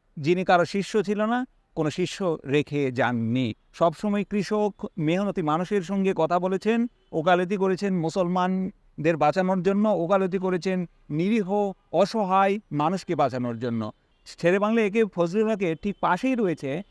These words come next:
শেরে বাংলার চরিত্রের অনেকটা বিপরীত চরিত্রের মানুষ, মোহাম্মদ আলী জিন্নার শিষ্য খাজা নাজিমউদ্দিন। খাজা নাজিমউদ্দিন প্রধানমন্ত্রী ছিলেন, প্রধানমন্ত্রী ছিলেন শেরে বাংলা এ কে ফজলুল হক,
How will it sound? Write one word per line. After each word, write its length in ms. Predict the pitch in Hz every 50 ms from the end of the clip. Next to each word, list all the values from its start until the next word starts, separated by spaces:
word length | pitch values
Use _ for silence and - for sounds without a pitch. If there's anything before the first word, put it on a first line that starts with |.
| _ _
শেরে 320 | - - - 202 208 214 220
বাংলার 360 | 208 220 220 220 220 226 226
চরিত্রের 600 | 185 - - 220 208 220 - - 220 214 208 190
অনেকটা 460 | 196 175 175 185 185 - - 208 185
বিপরীত 520 | 160 127 147 185 185 - 247 240 277 277 220 196 170 - _ _ _ _
চরিত্রের 500 | - 196 190 180 175 - - 185 180 170
মানুষ, 540 | 170 156 151 147 147 175 220 208 - - - _ _ _ _ -
মোহাম্মদ 480 | 165 160 170 190 214 233 233 240 226 208 - -
আলী 300 | 160 156 160 175 190 196
জিন্নার 500 | 151 143 180 190 202 196 180 156 147 156 160 175 - - -
শিষ্য 520 | 214 226 - - - - 151 170 220 240 233 _ _ _ _ _
খাজা 420 | - 170 175 165 156 180 175 175
নাজিমউদ্দিন। 800 | 170 160 160 156 139 151 147 143 131 113 113 120 147 135 120 107 - _ _ _
খাজা 280 | - 160 175 175 175 214
নাজিমউদ্দিন 680 | 214 208 196 202 220 214 226 202 185 190 233 226 226 196
প্রধানমন্ত্রী 600 | - 185 175 185 196 202 202 202 196 180 208 208
ছিলেন, 400 | - - 196 196 208 220 226 254 - _ _ _ _ _ _ _ _ _ _ _ _ _
প্রধানমন্ত্রী 580 | - 175 185 180 208 208 214 214 208 196 220 214
ছিলেন 280 | - 214 208 208 214 185
শেরে 260 | - - 170 175 190
বাংলা 200 | 190 190 190 202
এ 60 | 196
কে 100 | 190 214
ফজলুল 360 | 175 196 202 190 208 202 190
হক, 120 | 214 233